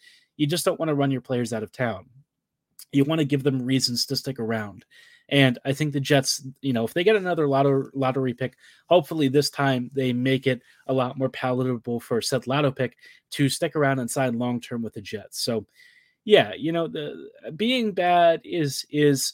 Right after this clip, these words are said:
not fun to watch, and certainly you don't wanna pay for it. But I think if you're Winnipeg, right, if you're trying to build for the future and make this team sustainable and successful and, you know, also cost efficient,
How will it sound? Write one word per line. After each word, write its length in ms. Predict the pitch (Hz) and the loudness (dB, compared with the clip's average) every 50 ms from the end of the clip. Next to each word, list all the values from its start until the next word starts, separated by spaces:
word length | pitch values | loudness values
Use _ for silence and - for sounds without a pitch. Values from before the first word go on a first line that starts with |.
| _ 135 | _ -6
not 320 | 139 151 151 143 - - - - - | -6 -4 -4 -4 -6 -10 -18 -12 -6
fun 240 | - 143 143 151 143 | -4 -4 -2 -2 -4
to 80 | 135 | -6
watch, 480 | 120 113 120 120 120 131 139 143 - - | -6 -4 -4 -2 -2 -4 -4 -6 -6 -4
and 180 | 127 113 113 104 | -4 -4 -4 -4
certainly 380 | - - 143 131 131 127 123 | -4 -4 -4 -4 -4 -4 -4
you 100 | 117 117 | -2 -2
don't 120 | 123 139 127 | -2 -2 -4
wanna 160 | 131 107 - | -6 -10 -12
pay 260 | - - 139 147 147 | -6 -4 -2 -2 -2
for 280 | 139 - 156 165 165 170 | -4 -4 -2 -2 -2 -2
it. 100 | 165 - _ _ _ _ _ _ _ _ | -4 -6 _ _ _ _ _ _ _ _
But 100 | 156 147 | 0 0
I 80 | 151 151 | 0 -2
think 240 | 143 202 196 190 | -2 -4 -6 -8
if 140 | 185 175 - | -8 -8 -6
you're 120 | 175 160 156 | -6 -4 -2
Winnipeg, 500 | 143 143 139 139 131 - 127 113 104 110 | -2 -2 -2 -2 -2 -4 -4 -4 -2 -2
right, 220 | 117 120 120 117 - _ _ _ _ _ | -2 -2 -2 -2 -6 _ _ _ _ _
if 180 | 131 135 - | -6 -4 -2
you're 80 | 143 139 | -4 -4
trying 400 | 139 - - 160 156 165 170 165 | -4 -4 -4 -4 -2 -2 -4 -4
to 100 | 160 165 | -6 -8
build 280 | 139 139 156 147 147 139 | 0 2 2 2 2 0
for 120 | - 143 | -2 -4
the 100 | 135 131 | -6 -6
future 480 | - - 139 123 120 - - 123 123 120 - | -2 -2 -2 -2 -2 -2 -4 -4 -4 -4 -4
and 240 | 135 127 123 123 120 | -2 -2 0 0 2
make 240 | 117 143 151 143 _ | 2 0 0 -2 _
this 220 | - 143 139 - | -2 -2 -2 -2
team 360 | - - - 135 127 123 120 - _ _ _ _ _ | -4 -6 -4 -2 -2 -2 -2 -4 _ _ _ _ _
sustainable 760 | - - 165 - - - 160 160 156 160 165 156 147 151 - - | -2 0 0 0 0 2 0 0 2 0 0 -2 -2 -4 -6 -6
and 100 | - 135 | -6 -4
successful 760 | - - 135 - - - 151 139 - - - 127 117 120 120 _ _ _ _ _ - | -4 -4 -4 -4 -2 -2 -2 -2 -4 -4 -4 -2 -2 -2 -4 _ _ _ _ _ -4
and, 180 | 131 123 123 - | -4 -4 -4 -4
you 140 | 135 139 | -4 -4
know, 120 | 120 110 104 - | -4 -4 -4 -2
also 280 | - 147 147 - - 127 | -2 -2 0 0 -2 -4
cost 500 | 120 _ - - 147 143 135 - - - | -4 _ -8 -2 0 0 0 0 -2 -8
efficient, 560 | 117 - - 196 196 - - 139 127 127 120 | -12 -4 -2 0 0 2 2 0 0 0 -4